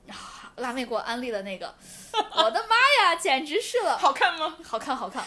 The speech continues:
Speaker 2: 然后我当时是这样，我为什么会看到，是因为我的朋友，就是我现实生活中的一个朋友，就是一个
Speaker 1: 嗯。
Speaker 2: 还挺有文化的一个姐姐，<laughs> 她，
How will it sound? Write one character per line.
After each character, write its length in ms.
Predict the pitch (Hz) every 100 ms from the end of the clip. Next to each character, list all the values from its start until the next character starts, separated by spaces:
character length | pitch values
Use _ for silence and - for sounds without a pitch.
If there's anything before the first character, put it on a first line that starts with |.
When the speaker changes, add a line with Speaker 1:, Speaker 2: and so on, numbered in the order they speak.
| -
Speaker 2:
然 120 | 277
后 100 | 415
我 160 | 311 214
当 160 | 269
时 100 | 311
是 140 | 277 320
这 80 |
样， 180 | 392 302
我 120 | 226
为 100 | 214
什 120 | 349 262
么 60 |
会 140 | 277 302
看 240 | - 302
到， 100 | 247
是 120 | 262
因 80 | 311
为 140 | 311 294 - - -
我 120 | 202
的 260 | 185 147 -
朋 240 | - 180
友， 160 | 214 247
就 60 | -
是 960 | 659 - 659 659 554 622 622 659 -
我 60 | 330
现 260 | - 403 359
实 180 | 311
生 220 | 294 370 311
活 100 | 269
中 160 | 294
的 80 | 277
一 40 |
个 80 | 226
朋 220 | 226 208 180
友， 120 | 175
就 120 | 220
是 80 | 226
一 80 | 254
个 140 | 208
Speaker 1:
嗯。 60 | 202 - - -
Speaker 2:
还 120 | -
挺 140 | 262 277
有 60 |
文 140 | 180 180
化 180 | 247
的 60 | 196
一 20 |
个 60 | 202
姐 240 | - 131
姐， 160 | 156 135
<laughs> 80 | -
她， 840 | - 659 679 622 622 508 587 -